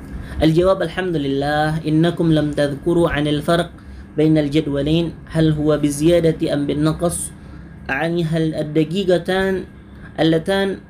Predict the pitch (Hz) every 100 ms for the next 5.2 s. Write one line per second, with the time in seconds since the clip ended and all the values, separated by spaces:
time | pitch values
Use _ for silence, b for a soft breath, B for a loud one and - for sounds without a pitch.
0 | - 160 170 196 214 - - 180 202 208
1 | 180 170 165 - - - 220 - 170 170
2 | 165 160 151 147 175 226 202 B B B
3 | 151 160 143 156 214 196 175 156 151 147
4 | 143 143 139 - 139 135 135 - - 147
5 | 139